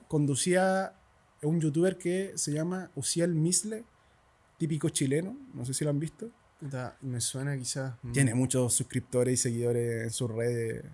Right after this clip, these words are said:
Speaker 1: En
Speaker 2: Ahora sigue actual siendo
Speaker 1: Sí,
Speaker 2: youtuber y todo.
Speaker 1: sí, sí. O sea, y tiene un, hasta un libro y todo el tema.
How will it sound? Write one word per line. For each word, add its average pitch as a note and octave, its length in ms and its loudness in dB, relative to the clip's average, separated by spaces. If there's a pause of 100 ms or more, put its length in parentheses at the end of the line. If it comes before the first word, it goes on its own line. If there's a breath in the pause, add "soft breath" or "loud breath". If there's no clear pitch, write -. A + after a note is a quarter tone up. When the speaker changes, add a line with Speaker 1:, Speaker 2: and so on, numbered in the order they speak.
(200)
Speaker 1:
En - 80 -2
Speaker 2:
Ahora D#3 420 6
sigue D3+ 220 2
actual D3+ 300 0
siendo D#3+ 240 4
Speaker 1:
Sí, D#3 80 2
Speaker 2:
youtuber D#3 380 0
y D3 60 -2
todo. C3 120 -2
Speaker 1:
sí, A#2+ 160 -6
sí. A#2 60 -14 (300)
O B2+ 60 -12
sea, C3 380 2
y C3+ 100 -10
tiene D3+ 220 4
un, B2+ 160 2
hasta A#2+ 200 0
un A#2+ 120 2
libro C#3+ 400 2
y C3+ 60 2
todo C3+ 100 0
el C#3+ 80 -2
tema. - 180 -12